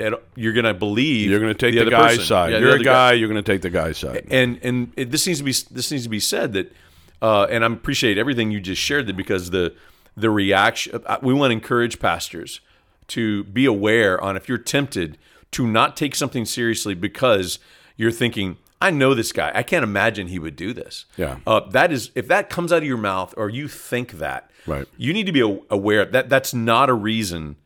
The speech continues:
Speaker 1: to not a-, act on this, or this is, that's not a reason to take this less
Speaker 2: Right.
Speaker 1: seriously, because, as you said, I mean,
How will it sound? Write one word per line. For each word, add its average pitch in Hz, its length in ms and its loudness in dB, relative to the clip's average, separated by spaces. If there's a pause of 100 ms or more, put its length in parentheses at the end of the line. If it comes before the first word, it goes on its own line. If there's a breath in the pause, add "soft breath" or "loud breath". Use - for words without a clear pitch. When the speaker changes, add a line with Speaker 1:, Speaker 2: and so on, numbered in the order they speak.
(120)
Speaker 1:
to 104 200 -8
not 101 560 0 (380)
a-, 98 180 0
act 104 300 2
on 107 140 0
this, 107 200 -2
or 107 60 -2
this 120 180 -2
is, 120 80 -8
that's 117 220 -2
not 127 180 2
a - 20 2
reason 113 240 -2
to 101 120 -10
take 120 280 -6
this 110 200 -8
less 85 280 -8 (280 soft breath)
Speaker 2:
Right. 80 80 -4
Speaker 1:
seriously, 117 480 0
because, 110 500 0 (320 loud breath)
as 107 160 -6
you 123 100 -6
said, 117 480 -4
I 113 40 -6
mean, 107 220 -4